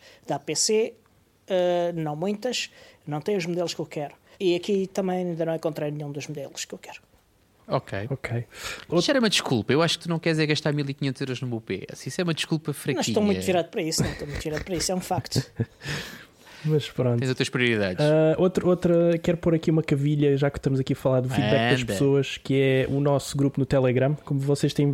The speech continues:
Speaker 3: estão, estão a ouvir a falar de muitos nomes, de muitas pessoas, ah, podem nos encontrar todos no, no Telegram.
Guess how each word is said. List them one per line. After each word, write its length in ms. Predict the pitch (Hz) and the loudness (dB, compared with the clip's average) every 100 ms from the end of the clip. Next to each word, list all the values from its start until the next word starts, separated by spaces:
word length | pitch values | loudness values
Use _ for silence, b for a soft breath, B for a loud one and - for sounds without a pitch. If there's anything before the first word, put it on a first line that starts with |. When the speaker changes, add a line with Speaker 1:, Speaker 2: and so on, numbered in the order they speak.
| 139 - | 0 -4
Speaker 3:
estão, 320 | 135 - 135 | -2 0 0
estão 180 | - 147 | 2 2
a 40 | |
ouvir 220 | 135 139 | 4 2
a 40 | 135 | 2
falar 260 | - 135 | 2 2
de 100 | 131 | 2
muitos 280 | 143 139 - | 2 0 0
nomes, 260 | 139 131 127 | 0 0 0
de 60 | |
muitas 260 | 135 131 127 | 0 0 -2
pessoas, 560 | - - 127 123 - - | -4 0 2 0 -4 -4
ah, 220 | 135 127 | 0 2
podem 240 | 127 139 | 2 2
nos 120 | 135 135 | 2 2
encontrar 420 | 127 135 135 127 | 0 0 2 0
todos 340 | - 123 120 | 0 -2 -2
no, 300 | 135 123 120 120 | -2 0 0 0
no 80 | |
Telegram. 480 | 135 139 120 123 156 | 2 2 4 4 2